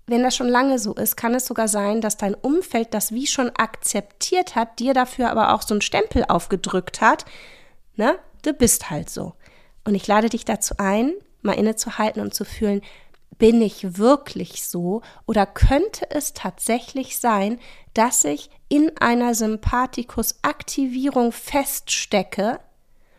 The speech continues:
und das vielleicht schon seit Wochen, Monaten, Jahren, Jahrzehnten? Und dass sich dadurch eine Art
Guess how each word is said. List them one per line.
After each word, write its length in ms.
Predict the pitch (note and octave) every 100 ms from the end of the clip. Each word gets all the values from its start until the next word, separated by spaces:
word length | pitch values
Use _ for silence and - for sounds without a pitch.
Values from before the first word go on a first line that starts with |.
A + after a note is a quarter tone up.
| _
und 180 | A#3+ A3+
das 280 | E4+ - -
vielleicht 500 | C4+ B3 A#3 - -
schon 220 | A#3 G#3+
seit 420 | G#3+ G3 F#3+ - - - -
Wochen, 600 | F3+ F3 E3+ - A#3 C#4 E4+ -
Monaten, 720 | F#3 F3 F3 F#3+ - B3 C#4 _ _
Jahren, 1000 | - E3 E3 E3+ E3+ E3+ - C4 C#4+ F#4+ _ _ _ -
Jahrzehnten? 1300 | F#3 F3 D#3+ - - - F3+ E3 E3 - - B3+ F#4 - _ _ _ _ _ _ - - _ _ - - -
Und 160 | B3
dass 180 | E4 G#4
sich 160 | D4 -
dadurch 480 | D4+ F#4 F#4 - C#4
eine 320 | C#4 C4 -
Art 340 | D#4+ F#4 F#4